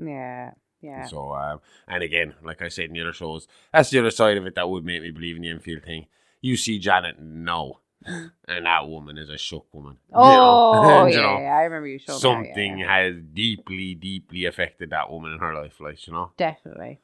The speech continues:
Speaker 2: She's
Speaker 1: definitely.
Speaker 2: not the same, but yeah, okay, so
Speaker 1: Right,
Speaker 2: that's
Speaker 1: so that's pretty much where Elizabeth ended, but I,
Speaker 2: Okay.
Speaker 1: I, I like those old time ones. Because,
Speaker 2: Oh,
Speaker 1: like you
Speaker 2: yeah,
Speaker 1: said,
Speaker 2: yeah.
Speaker 1: they're, they're, you've got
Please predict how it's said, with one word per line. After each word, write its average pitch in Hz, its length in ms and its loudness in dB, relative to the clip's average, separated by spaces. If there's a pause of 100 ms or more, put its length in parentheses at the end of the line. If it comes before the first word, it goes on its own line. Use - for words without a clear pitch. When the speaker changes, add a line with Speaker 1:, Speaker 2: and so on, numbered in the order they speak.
(180)
Speaker 2:
She's - 60 -18
Speaker 1:
definitely. - 500 -14
Speaker 2:
not 90 280 0
the 82 60 -20
same, 80 440 -8
but 90 200 -10
yeah, 107 200 0 (120)
okay, 113 340 2
so 107 400 -4 (320)
Speaker 1:
Right, 175 180 -2 (140)
Speaker 2:
that's - 240 -20
Speaker 1:
so 240 300 -6
that's 277 280 4
pretty 262 260 -4
much 233 280 -2
where 202 160 6
Elizabeth 185 420 -4 (280)
ended, 143 460 -12
but - 80 -4
I, 175 160 4 (100)
Speaker 2:
Okay. - 80 8
Speaker 1:
I, 180 60 10
I 170 60 6
like 156 260 0
those 147 160 -10
old 135 200 -10
time - 220 -16
ones. - 240 -20 (200)
Because, 135 160 -2
Speaker 2:
Oh, 160 100 6
Speaker 1:
like 113 200 6
you 196 60 -4
Speaker 2:
yeah, - 60 -8
Speaker 1:
said, 170 160 0
Speaker 2:
yeah. - 100 -12
Speaker 1:
they're, 170 180 2
they're, 165 220 0
you've 165 240 -14
got 160 160 10